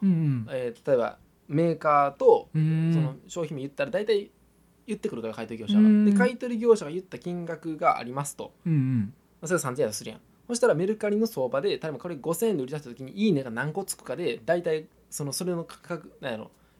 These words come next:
Speaker 1: やんねんな。
Speaker 2: やんねん。
Speaker 1: はいはいはい。
Speaker 2: 査定すんねん。
Speaker 1: なるほど。
Speaker 2: で、あ、これ多分もっといけるなってやったら、ちょっと調整して、
Speaker 1: あはは。
Speaker 2: 落としどころ決めて、
Speaker 1: あー。
Speaker 2: やったら、
Speaker 1: へー。
Speaker 2: 多分ちょっと高くつける。
Speaker 1: あー、なるほど。
Speaker 2: そう。
Speaker 1: いや、それはめんどくさがらない人はぜひって感じだね。
Speaker 2: せやな。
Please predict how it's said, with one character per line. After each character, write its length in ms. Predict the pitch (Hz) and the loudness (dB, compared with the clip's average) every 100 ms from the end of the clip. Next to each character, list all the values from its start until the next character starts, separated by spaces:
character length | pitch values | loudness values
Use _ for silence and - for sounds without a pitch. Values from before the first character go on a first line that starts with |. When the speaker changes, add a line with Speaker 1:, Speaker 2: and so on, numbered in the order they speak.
| _ _ _ | _ _ _
Speaker 1:
や 180 | 180 190 | 4 6
ん 40 | 156 | 6
ね 100 | 135 | 2
ん 40 | |
な。 80 | 196 | 2
Speaker 2:
や 120 | 190 | 6
ん 60 | 165 | 6
ね 60 | 113 | 4
ん。 40 | |
Speaker 1:
は 240 | - 175 | 6 8
い 20 | 151 | 10
は 0 | |
い 20 | |
は 60 | 117 165 | 8 6
い。 20 | |
Speaker 2:
査 0 | |
定 120 | 190 | 6
す 100 | 202 | 4
ん 40 | |
ね 120 | 190 - - | 0 -2 -2
ん。 40 | |
Speaker 1:
な 80 | 156 | 2
る 60 | |
ほ 60 | 139 | 2
ど。 160 | 123 113 _ | 0 -8 _
Speaker 2:
で、 200 | 285 196 | 2 4
あ、 100 | 156 | 4
こ 140 | 151 247 | 2 2
れ 80 | 254 | 4
多 100 | 208 | 2
分 100 | 123 | 0
も 80 | |
っ 40 | 196 | -6
と 100 | 135 | -6
い 60 | |
け 100 | 127 | -2
る 60 | 131 | -2
な 100 | 135 | -4
っ 20 | |
て 180 | - - | -10 -10
や 60 | 123 | -8
っ 40 | |
た 80 | 160 | -6
ら、 40 | |
ち 60 | 151 | -8
ょ 40 | |
っ 40 | 123 | -10
と 60 | 131 147 160 | -14 -18 -18
調 140 | - 175 | -8 -6
整 120 | 175 | -2
し 120 | - | -2
て、 260 | - 440 - _ | 2 2 0 _
Speaker 1:
あ 80 | 160 | 2
は 120 | 147 | 4
は。 80 | 131 | 6
Speaker 2:
落 60 | |
と 80 | - | 4
し 80 | - | 2
ど 60 | |
こ 80 | 107 | 0
ろ 60 | - | -6
決 100 | 196 | -6
め 120 | 160 | -6
て、 280 | - 440 - | 0 0 2
Speaker 1:
あ 60 | 185 | 10
ー。 420 | 185 180 170 160 147 | 12 12 12 12 12
Speaker 2:
や 60 | |
っ 20 | 127 | 10
た 80 | |
ら、 240 | - - - _ 165 | 6 4 2 _ 2
Speaker 1:
へ 520 | 170 165 165 170 175 180 | 4 6 6 6 6 4
ー。 20 | |
Speaker 2:
多 100 | 202 | -2
分 100 | 127 | 0
ち 120 | - | 0
ょ 40 | |
っ 20 | 247 | 0
と 80 | |
高 260 | 151 - - | -2 -10 -10
く 60 | - | -10
つ 100 | - | -14
け 100 | 120 | -14
る。 80 | - _ _ | -18 _ _
Speaker 1:
あ 340 | 185 196 196 190 | 6 12 12 12
ー、 20 | |
な 120 | 185 185 | 12 8
る 80 | |
ほ 60 | 175 | 6
ど。 180 | 147 147 _ _ | 2 -4 _ _
Speaker 2:
そ 180 | _ - | _ -20
う。 20 | |
Speaker 1:
い 20 | 107 _ | -20 _
や、 100 | 247 | 10
そ 100 | 269 | 12
れ 60 | |
は 40 | 269 | 12
め 120 | 277 | 10
ん 80 | 277 | 10
ど 100 | 277 | 8
く 60 | |
さ 120 | 277 262 | 10 10
が 80 | |
ら 80 | 262 | 10
な 100 | 254 | 10
い 60 | 247 | 12
人 100 | 294 | 12
は 80 | 170 | 12
ぜ 120 | 151 | 10
ひ 80 | 117 | 4
っ 40 | |
て 180 | - - | -6 -12
感 80 | 110 | 0
じ 120 | - | 8
だ 60 | 175 | 8
ね。 0 | |
Speaker 2:
せ 0 | |
や 100 | 113 | 8
な。 180 | 110 | 2